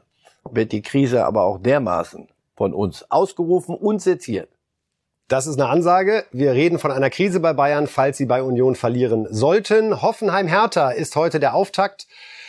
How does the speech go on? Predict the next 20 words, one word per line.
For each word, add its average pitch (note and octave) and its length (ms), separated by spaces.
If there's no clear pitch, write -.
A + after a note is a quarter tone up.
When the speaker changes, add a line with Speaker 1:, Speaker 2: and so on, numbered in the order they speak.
Speaker 2:
Zwei C3+ 240
zu C3+ 200
eins, E3+ 440
Tipp F#3 220
von D3 240
Reif. D3 540
Oh, A3+ 180
Dortmund-Köln, F#3+ 840
eins F3 240
eins D3 260
nur? C#4+ 300
Speaker 1:
Ja, E3 420
weil F#3 180
ich - 280
den F3 200
Eindruck F3 400
habe, E3+ 320
dass D#3 260
die D3+ 140
Kölner E3+ 840